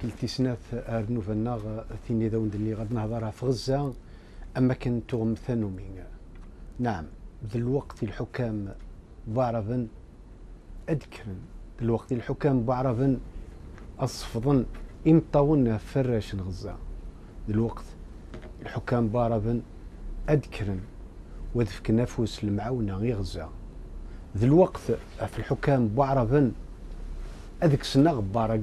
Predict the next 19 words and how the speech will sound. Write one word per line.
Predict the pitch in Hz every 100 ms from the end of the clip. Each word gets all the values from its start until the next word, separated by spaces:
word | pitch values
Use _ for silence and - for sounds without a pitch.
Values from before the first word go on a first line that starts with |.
| 110 104
قلان | 101 95
فلاسن. | - 101 139 - 80 - - - - - - - - - 110
وسنينين | 131 - 123 123 131 120 104 - - - - - - 123
إغزا، | 107 95 117 120 110 - - -
نغا | 98 92 104
سنين | - 127 135 113
فلسطين، | - 127 110 - 151 139 - - - - -
أقلنا | - 131 113 95
غيدم. | 110 113 82 - - - - - - - - - - - - - - - - - - 143
أكود | - 151
نغ، | 160 151 139 139 - -
آه، | 127 123 123 123 127
ولتمثنا | 127 127 151 160 143 127
وردة | 110 143 170 104 98 - - - - - - - -
سي | - - 123 120 117 117 110
غزة، | 127 127 107 123 139 - -
أسيني | 123 - 147 143
غدي | 117 120
تزورا. | 151 120 123 127 139 131